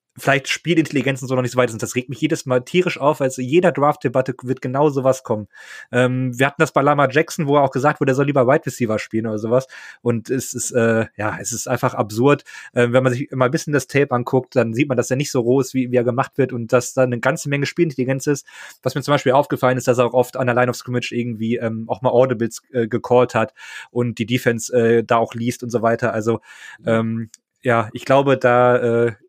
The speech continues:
ist Richardson weiter, als man ihm und auch, äh,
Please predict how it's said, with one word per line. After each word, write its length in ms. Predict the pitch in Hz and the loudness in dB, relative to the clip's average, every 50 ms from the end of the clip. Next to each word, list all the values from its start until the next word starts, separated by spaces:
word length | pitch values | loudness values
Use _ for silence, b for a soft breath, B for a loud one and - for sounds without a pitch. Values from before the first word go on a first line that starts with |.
| _ _ | _ _
ist 180 | - - - 135 | -10 -8 -6 -2
Richardson 480 | 135 143 147 - 147 - - 131 107 | 0 0 2 0 0 -2 -4 -4 0
weiter, 320 | 120 127 151 - - 156 147 | 0 2 2 2 2 2 2
als 260 | 131 131 123 - - | 2 2 0 -2 0
man 240 | 135 127 127 123 123 | 0 0 0 -2 -6
ihm 380 | 139 139 147 156 147 143 135 | -6 -4 -4 -2 -2 -4 -6
und 120 | 127 123 - | -6 -2 0
auch, 200 | 127 123 - 127 | 0 0 0 2
äh, 240 | 131 123 123 120 | 2 4 4 2